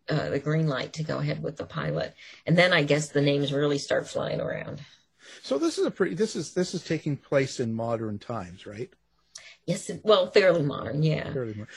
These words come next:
Speaker 2: are you gonna, are you gonna bring in modern problems that we've faced as well? Um, you know, like, not necessarily Trump, I mean that, but, um,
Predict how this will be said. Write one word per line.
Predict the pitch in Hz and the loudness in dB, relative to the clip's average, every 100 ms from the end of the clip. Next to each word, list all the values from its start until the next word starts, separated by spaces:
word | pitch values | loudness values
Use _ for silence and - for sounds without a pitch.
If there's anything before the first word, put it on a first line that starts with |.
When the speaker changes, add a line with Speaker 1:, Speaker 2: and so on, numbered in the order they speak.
| - 143 | -12 0
Speaker 2:
are | 180 | 2
you | 233 | 2
gonna, | 226 202 | 2 0
are | 165 156 | 2 2
you | 170 | 4
gonna | 170 151 | 2 2
bring | 135 139 131 | 2 2 2
in | 135 135 | 0 0
modern | 117 117 127 117 | -2 -2 -4 -6
problems | 107 117 110 123 120 - | -6 -6 -6 -6 -8 -8
that | 117 - | -8 -8
we've | 117 104 _ _ | -8 -10 _ _
faced | - 113 117 - | -8 -6 -6 -8
as | 113 - | -12 -10
well? | 104 104 131 151 _ _ _ _ - | -8 -6 -8 -12 _ _ _ _ -12
Um, | 113 110 110 107 104 - | -8 -8 -8 -10 -12 -6
you | 143 | -6
know, | 101 | -4
like, | 98 104 _ - - - | -6 -8 _ -20 -20 -12
not | 143 135 | -8 -6
necessarily | - - 107 104 95 | -6 -8 -8 -6 -6
Trump, | 95 - 143 101 - | -10 -4 -4 -4 -10
I | 98 | -12
mean | 98 | -10
that, | 104 110 - | -12 -10 -6
but, | 110 - | -6 -4
um, | 117 110 107 107 | -4 -4 -6 -10